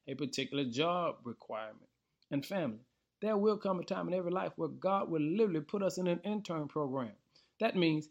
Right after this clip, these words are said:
he'll allow us to be in a particular situation or connected with particular people because he recognized that's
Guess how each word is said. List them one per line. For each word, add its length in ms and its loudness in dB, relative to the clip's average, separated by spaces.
he'll 280 2
allow 480 4
us 120 0
to 120 -8
be 240 -2
in 100 2
a 40 -2
particular 500 -4
situation 760 -2
or 80 0
connected 500 -4
with 220 -2
particular 460 -4
people 480 -4
because 260 2
he 140 0
recognized 920 0
that's 260 -2